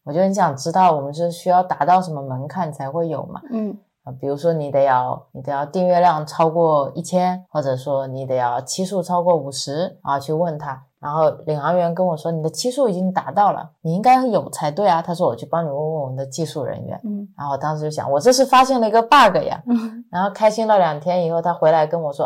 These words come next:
Speaker 1: ：“哦，其实不是一个 bug，是因为你的订阅数还没到。”他说要到一百才能开启这个功能。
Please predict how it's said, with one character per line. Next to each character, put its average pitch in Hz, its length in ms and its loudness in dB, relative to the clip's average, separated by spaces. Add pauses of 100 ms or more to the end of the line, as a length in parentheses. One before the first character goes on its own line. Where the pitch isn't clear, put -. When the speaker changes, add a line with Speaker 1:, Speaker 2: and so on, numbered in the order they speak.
Speaker 1:
：“哦， 151 380 2
其 143 160 -8
实 147 100 -6
不 151 140 -10
是 165 160 -6
一 165 80 0
个 139 100 2
bug， 135 400 -4
是 175 160 -6
因 175 60 -4
为 180 100 -2
你 156 80 -4
的 139 100 -6
订 196 220 -4
阅 190 100 2
数 180 140 -6
还 156 140 -8
没 151 160 -8
到。” 185 240 0 (240)
他 175 100 -8
说 175 100 -2
要 180 120 0
到 180 160 4
一 208 100 -4
百 180 300 0
才 - 140 -12
能 151 140 -6
开 160 200 0
启 147 160 -8
这 139 120 -6
个 135 100 -6
功 135 220 -8
能。 131 120 -10